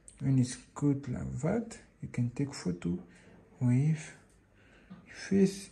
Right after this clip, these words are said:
amazing rear camera. Can you see it, bro? Can you see it, brother? Okay, let's go for quick test. After three weeks, look at what I have here.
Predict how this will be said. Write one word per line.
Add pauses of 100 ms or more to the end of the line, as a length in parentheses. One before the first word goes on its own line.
amazing (240)
rear (440)
camera. (640)
Can
you
see
it,
bro? (200)
Can
you
see
it,
brother?
Okay, (280)
let's
go
for
quick
test. (560)
After (180)
three
weeks, (220)
look
at
what
I
have
here.